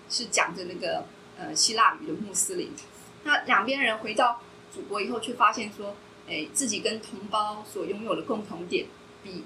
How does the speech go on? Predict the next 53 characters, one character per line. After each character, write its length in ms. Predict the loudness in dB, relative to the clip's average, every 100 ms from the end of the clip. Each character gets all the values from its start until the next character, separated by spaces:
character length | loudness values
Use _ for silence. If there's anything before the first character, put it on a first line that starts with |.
| -14 -8
他 120 | -2
们 160 | -2 0
原 180 | -2 0
来 180 | 0
离 180 | -2 -4
开 240 | 0 2 2
的 100 | 0
那 100 | -6
个 80 |
地 180 | -8 -6
方 180 | -2 -2
的 60 | -2
人 160 | -6
还 140 | -6 -2
要 140 | 0
少。 220 | 0 -4 -6 -16 -20 -20 -8
所 100 | -4
以 240 | -4 -6 -10 -16 -20 -12
这 100 | -4
些 140 | 0 2
人 140 | 0
就 60 | 0
变 200 | 0 0
成 160 | -2 -8
了 60 | -8
那 60 |
个 220 | -8 -8 -4
双 260 | 0 0
重 200 | 0 -8
的 60 | -10
异 160 | -8 -2
乡 260 | 2 2
人， 140 | 0 -8 -14 -20 -20 -16 -8
就 80 |
是 100 | -4
他 180 | 2 2
们 140 | 2 -2
不 140 | -6
止 160 | -6 2
在 180 | 4 4
原 200 | 2 0
有 120 | 0
的 80 | 0
家 260 | 2 2
园 160 | 2 -4 -8 -10 0
被， 280 | 2 2 -2 -2
被 100 | 0
人 200 | 0 -2
异 160 | -6 -4
化， 260 | 4 6 6
然 140 | -4 -4
后 220 | -4 -4 -10 -20 -20 -20 -14
那 220 | -6 -4